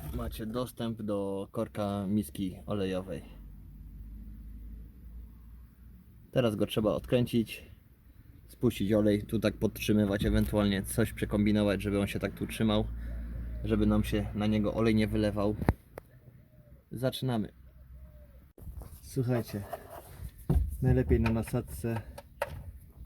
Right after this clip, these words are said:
Klucz numer siedemnaście. Odkręcamy miskę. Jakieś rękawiczki warto. Pamiętajcie, że olej jest mega rozgrzany. Ach, łatwo się odkręca.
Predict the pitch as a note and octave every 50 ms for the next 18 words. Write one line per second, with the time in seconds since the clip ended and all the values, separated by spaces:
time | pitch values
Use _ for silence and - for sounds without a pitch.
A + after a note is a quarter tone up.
0 | - - C3+ C3+ C3 A#2+ - - - A#2+ A#2 A2+ G#2+ - - A#2 A2+ A2 A2+ A2+
1 | A#2 A#2+ - - - - A#2+ A2+ A2 G#2+ - - - - - - - - - -
2 | - - - - - - - - - - - - - - - - - - A#2 -
3 | - A#2+ G#2+ G2 - A2 A2+ A2 - - - - - - A#2 A2+ A2 G#2+ - -
4 | - - - - - - - - - - - - - - - - - B2 A#2 -
5 | A#2+ A2 - - A#2 A#2+ A#2+ A2+ - A2+ G#2 A2+ B2 - - - B2 G#2 A#2 A2+
6 | A2 - C#3 - C#3 D3 D#3+ E3 C#3+ - C3 C#3+ C#3 - - F#3+ F3+ E3 E3 -
7 | - - - - - - - - F#3 F#3 E3+ D#3+ D#3 C#3 C#3 C3 - - C#3+ D#3
8 | E3 D#3 C#3+ C#3+ C3+ C3 A#2 G#2 B2 B2+ C3+ B2 B2 C3 D3 C#3+ - - - -
9 | - - - - - - - - - - - - - - - - - - - -
10 | - - - - - - - - - B2 G#2+ - - - D#3 B2+ C3 - - C#3
11 | B2 A2 - - C3 A2 A2+ A#2+ A#2+ - - C#3 C3+ C3 - - A2+ G#2+